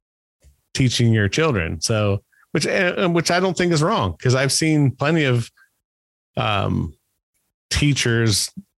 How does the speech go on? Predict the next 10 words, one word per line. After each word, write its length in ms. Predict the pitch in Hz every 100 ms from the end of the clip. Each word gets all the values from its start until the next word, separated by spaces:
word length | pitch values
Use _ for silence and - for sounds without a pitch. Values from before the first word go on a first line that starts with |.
| -
that 160 | 113 107
are 400 | 104 104 101 98
women 520 | 113 156 110 98 107
who 200 | 117 104
have 320 | 113 110 107
sleeves 760 | 113 - - 139 170 87 80 - - _ _
that 140 | 123 120
are, 400 | 123 120 117 - - - _ _ _ _ _ -
you 100 | 131
know, 400 | 104 113 110